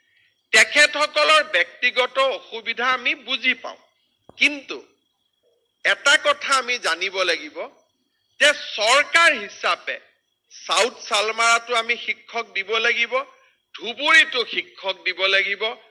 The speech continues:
বৰপেটাতো আমি শিক্ষক দিব লাগিব, আমি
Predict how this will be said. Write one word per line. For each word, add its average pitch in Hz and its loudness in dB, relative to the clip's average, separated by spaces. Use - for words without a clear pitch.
বৰপেটাতো 254 2
আমি 196 -2
শিক্ষক 180 -6
দিব 160 -10
লাগিব, 196 0
আমি 277 0